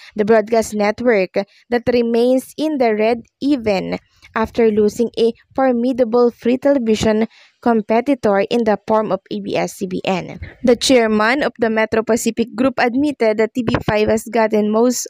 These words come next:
of his attention out of all the brands in his business empire because of the losses it has sustained. Pinaka-challenging yung T V five eh, kasi lugi pa eh. Pero the losses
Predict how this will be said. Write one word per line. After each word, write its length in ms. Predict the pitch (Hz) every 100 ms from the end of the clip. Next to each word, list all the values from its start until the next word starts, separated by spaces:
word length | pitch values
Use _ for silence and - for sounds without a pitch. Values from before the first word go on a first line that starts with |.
| _ -
of 160 | 277 _
his 480 | - 320 240 220 -
attention 720 | 208 - 185 190 - 254 359 _ _ - - -
out 240 | 240 254
of 160 | 226 - -
all 160 | 226 240
the 80 | 220
brands 480 | 208 214 208 214 -
in 160 | 220
his 240 | 196 196 -
business 480 | 220 - 240 233
empire 560 | - 220 226 202 190 196
because 400 | 208 - 220 226
of 160 | 208 -
the 80 | 190
losses 480 | 214 226 - 202 - - _ _ _ -
it 160 | 302 -
has 320 | 233 226 220
sustained. 880 | - 202 202 - - 214 254 196 175 139 - - - - - -
Pinaka-challenging 1040 | - 349 370 330 - 269 277 277 220 240 247
yung 100 | 247
T 80 | 247
V 160 | 214 226
five 240 | 262 302 247
eh, 80 | 196
kasi 400 | - 220 233 214
lugi 320 | 233 220 226
pa 160 | - 302
eh. 240 | 302 196 196 _ - _
Pero 320 | 254 269 262
the 80 | 240
losses 320 | 247 254 254